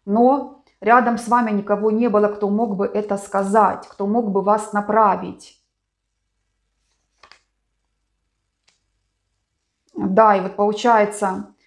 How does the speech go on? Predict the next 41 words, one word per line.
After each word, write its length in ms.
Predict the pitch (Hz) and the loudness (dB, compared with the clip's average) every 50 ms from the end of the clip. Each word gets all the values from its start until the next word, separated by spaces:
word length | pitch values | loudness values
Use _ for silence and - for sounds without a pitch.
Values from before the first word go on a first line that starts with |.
| _ _ - | _ _ -4
они 320 | 202 202 214 233 254 269 | -2 0 2 4 4 4
вас 240 | 226 220 214 214 - | 4 2 0 0 -2
воспринимали, 720 | 220 214 - 214 214 196 202 208 214 262 294 320 277 233 214 | -4 -4 -4 -4 -4 -4 -2 -2 0 2 2 4 2 2 0
что 200 | - - - 220 | -2 -2 -4 -2
вы, 220 | 226 269 320 294 269 | 0 0 0 2 2
ну, 220 | 277 311 302 254 | 2 2 0 0
действительно 540 | - - 254 247 - - 269 - 233 220 208 | -2 -2 -4 -4 -6 -6 -6 -6 -4 -4 -4
как 200 | 214 196 196 - 202 | -4 -4 -2 0 2
враг 260 | 214 233 226 233 - | 4 4 4 2 -2
семьи. 720 | - - - 220 214 214 190 180 190 185 185 - - - _ _ _ _ _ _ _ _ _ _ _ _ _ _ _ _ _ _ _ _ _ _ _ _ _ _ _ _ _ _ _ _ _ _ _ _ - 285 202 | -10 -10 -8 -6 -4 -4 -6 -6 -8 -10 -12 -14 -18 -20 _ _ _ _ _ _ _ _ _ _ _ _ _ _ _ _ _ _ _ _ _ _ _ _ _ _ _ _ _ _ _ _ _ _ _ _ -10 -6 -6
Что 280 | 208 - - - 226 220 | -4 -2 0 2 2 4
вы 160 | 254 294 - | 4 4 4
как 220 | 269 220 196 190 | 2 2 0 0
будто 200 | 226 254 - 220 | -2 0 0 0
бы 120 | 202 196 196 | 0 0 0
то 160 | - 240 247 | 0 0 0
ли 80 | 240 | 0
как 240 | 240 233 214 - - | -2 -4 -6 -6 -2
портите 400 | 226 247 262 247 247 - - 220 | 0 0 0 0 -2 -2 -2 -2
репутацию 880 | 208 226 214 247 240 233 - 202 196 196 180 180 - - - 180 180 175 | -2 -2 -2 -4 -4 0 2 2 4 4 2 0 -6 -10 -10 -8 -6 -4
вашего 460 | 175 185 185 185 - - 185 185 185 | -2 -2 -2 -2 -4 -4 -4 -2 0
рода, 340 | 196 214 226 220 196 185 185 | 0 2 2 2 2 2 2
вашей 340 | 180 190 190 190 - - 185 | 0 0 -2 -2 -4 -6 -8
семьи. 720 | 185 - - 196 185 180 175 196 196 190 185 175 - - _ _ _ _ _ _ _ _ _ _ | -10 -10 -10 -8 -8 -8 -8 -10 -12 -12 -14 -14 -16 -18 _ _ _ _ _ _ _ _ _ _
Этот 300 | 196 226 226 269 269 - | -2 0 2 0 0 2
человек 380 | 277 262 262 254 277 277 277 | 2 2 4 2 2 0 2
мог 440 | 247 247 247 226 214 214 208 208 202 | 2 2 2 2 0 -2 -2 0 2
даже 260 | 220 240 233 - 247 | 2 2 2 2 0
при 180 | - 247 247 240 | -2 0 0 0
жизни 360 | 202 254 262 254 240 - 208 | 0 0 0 0 -2 -2 -2
вам 180 | 202 208 202 196 | -2 -2 -2 -4
сказать, 460 | - - 220 214 208 208 196 190 - | -4 -4 -2 0 2 2 2 0 -2
что 220 | - - 202 196 | -6 -6 -6 -4
ты 180 | 196 - 277 269 | -2 -2 -2 0
позор 460 | - 240 226 208 208 233 214 185 175 | 0 0 0 0 0 0 0 0 0
для 160 | 180 175 175 | -2 -6 -6
нас, 360 | 175 - - - 175 - - _ | -6 -6 -8 -10 -12 -16 -10 _
ты 100 | 269 277 | -6 -4
позоришь 640 | - 233 226 214 185 226 262 277 240 226 - - - | -2 0 0 0 2 2 2 2 2 0 -2 -4 -4
наш 280 | 208 226 220 - - 240 | -4 -4 -4 -4 -2 -2
род, 440 | 240 226 185 175 - - - - | 0 0 0 -2 -4 -8 -14 -20